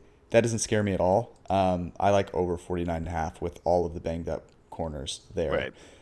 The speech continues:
Speaker 1: Let's, um, let's keep rolling through here. Um, the second most picked game, uh, sorry, pick side were,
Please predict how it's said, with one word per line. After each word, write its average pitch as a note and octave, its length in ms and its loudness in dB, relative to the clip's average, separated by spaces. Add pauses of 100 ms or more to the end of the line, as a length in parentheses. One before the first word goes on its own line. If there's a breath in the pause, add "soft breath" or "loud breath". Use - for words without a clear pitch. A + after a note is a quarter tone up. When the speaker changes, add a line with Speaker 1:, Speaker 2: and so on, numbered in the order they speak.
(320 loud breath)
Speaker 1:
Let's, C3 240 6
um, A2+ 300 8
let's A2+ 140 -2
keep A2+ 180 0
rolling G#2 180 2
through G#2 140 0
here. F#2 260 0 (140)
Um, G#2+ 480 6 (380)
the A2 320 0
second - 380 4
most A2+ 200 0
picked - 240 -6
game, F#2+ 460 -2
uh, F#2+ 200 2
sorry, F2+ 200 -2
pick - 180 -6
side F#2+ 420 0 (320 loud breath)
were, G2+ 920 0